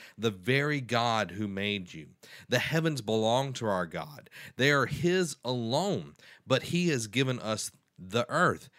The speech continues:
and put us in charge." He's given us dominion, authority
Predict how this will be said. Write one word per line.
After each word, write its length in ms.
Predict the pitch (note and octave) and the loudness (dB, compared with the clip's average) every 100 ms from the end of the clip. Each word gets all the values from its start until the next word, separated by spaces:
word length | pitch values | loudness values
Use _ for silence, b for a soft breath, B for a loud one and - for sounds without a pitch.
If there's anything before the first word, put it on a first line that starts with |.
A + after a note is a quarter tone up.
| b | b
and 180 | F#2+ F#2+ | -10 -10
put 260 | - C3 - | -4 -4 -2
us 300 | B2+ C3+ G#2+ | -6 -6 -10
in 100 | F2 | -10
charge." 380 | B2 G#2+ D#2 | -8 -6 -8
He's 220 | - B2 G#2 | -8 -8 -4
given 320 | C3 C#3 C#3+ | -2 -2 -4
us 300 | A#2 A2 - B B _ | -6 -6 -8 B B _
dominion, 720 | G#2+ F#2 G2 B2 C#3 G2+ C3+ C3 _ _ | -6 -4 -2 -2 -2 -4 -8 -14 _ _
authority 800 | G2+ G2 - A#2 B2 A2+ D#2+ D2+ | -10 -10 -4 0 2 0 -2 -8